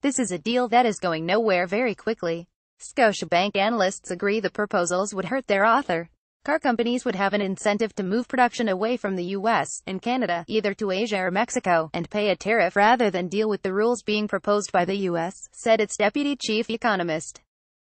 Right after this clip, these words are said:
If accepted, the U S proposal would be a Pyrrhic victory, said Brett House. House called the proposal a poor solution to a non-existent problem.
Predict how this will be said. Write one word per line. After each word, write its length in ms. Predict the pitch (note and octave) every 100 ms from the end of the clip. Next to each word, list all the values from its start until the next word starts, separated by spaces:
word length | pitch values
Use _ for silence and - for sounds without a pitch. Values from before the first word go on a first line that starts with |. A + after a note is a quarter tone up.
| -
If 160 | G#3 F3+
accepted, 560 | - A#3+ A#3+ A3+ G#3+ -
the 120 | G3
U 200 | G3 E3+
S 220 | F#3+ -
proposal 540 | G3+ - G#3 G3+ G#3+
would 140 | F#3 E3+
be 120 | G3
a 60 | E3+
Pyrrhic 380 | A3+ A#3 A#3
victory, 520 | G#3 G#3 - F3+ E3+ -
said 260 | - F#3 D3+
Brett 180 | G3+
House. 420 | A#3+ E3+ E3+ - - _ _ _ _ _ _ -
House 240 | C#4+ D4
called 240 | - C4
the 80 | A3
proposal 460 | G3+ A3 C4 C4 G3
a 60 |
poor 280 | - A#3+ G#3+
solution 540 | F3+ E3 G3+ A3 A3+ A3+
to 100 | G#3
a 60 |
non-existent 760 | F3+ F3+ F3 E3 A#3 B3+ G#3 -
problem. 520 | A#3 A#3+ F3 E3